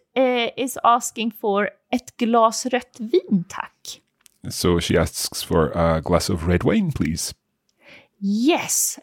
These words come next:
Speaker 1: and this is when we talked a little bit about adjectives, if you remember.
Speaker 2: Yeah, so rött vin. Um, if it were a red car,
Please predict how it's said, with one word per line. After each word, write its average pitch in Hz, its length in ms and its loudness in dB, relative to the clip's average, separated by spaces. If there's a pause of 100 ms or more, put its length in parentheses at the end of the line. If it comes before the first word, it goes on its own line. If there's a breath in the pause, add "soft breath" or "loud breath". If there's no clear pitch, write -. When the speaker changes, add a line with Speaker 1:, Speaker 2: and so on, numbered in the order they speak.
Speaker 1:
and 226 200 6
this 320 200 4
is - 180 -4
when 262 120 4
we 262 80 2
talked 247 240 -8
a 220 40 0
little 294 320 0
bit 294 160 -2
about 233 300 2
adjectives, - 720 -6
if - 140 -16
you 165 100 -8
remember. 165 380 -10 (280)
Speaker 2:
Yeah, 80 280 -2
so - 220 -2 (160)
rött 117 320 2
vin. 92 360 2 (360 loud breath)
Um, 95 340 2
if - 160 0
it - 60 0
were 107 240 4
a 107 120 4
red 123 320 4
car, 185 520 0